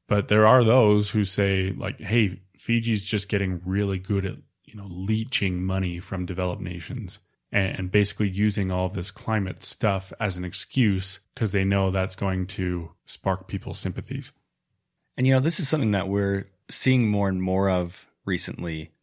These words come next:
Speaker 2: you know, on a very large scale. We see it with the way that many, like, conservatives or the G O P will react to Democrats putting climate change spending into bills and into the budget. It's basically saying, "Oh, they're using fear to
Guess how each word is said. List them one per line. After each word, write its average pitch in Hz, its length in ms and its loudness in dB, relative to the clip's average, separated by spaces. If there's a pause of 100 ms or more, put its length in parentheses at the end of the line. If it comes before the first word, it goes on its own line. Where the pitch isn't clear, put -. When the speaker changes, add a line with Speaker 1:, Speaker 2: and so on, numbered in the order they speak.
Speaker 2:
you 104 120 2
know, 98 80 4
on 95 100 0
a 90 40 -4
very 90 180 2
large 90 480 2
scale. 82 540 -4
We 87 180 -8
see - 260 -6
it 82 160 -4
with 82 340 -6 (200)
the 104 100 0
way 98 180 4
that 87 200 0
many, 87 560 -2 (100)
like, 76 140 -8
conservatives 92 640 -2
or 87 40 -6
the 87 100 -6
G 87 180 -2
O 85 60 -2
P 85 240 -2
will 85 160 -2
react 78 420 -4 (120)
to 85 640 -6 (140)
Democrats 82 480 -4
putting 85 500 -4 (240)
climate - 320 -4
change 82 520 -4
spending 87 600 -4
into 87 320 -6
bills 85 560 -4 (120)
and 85 140 -8
into 82 240 -10
the 82 80 -8
budget. 82 480 -6 (220)
It's - 100 -20
basically 98 300 0
saying, 95 200 -2
"Oh, 110 120 2
they're 101 140 2
using 101 340 0
fear 95 480 -4
to 85 420 -8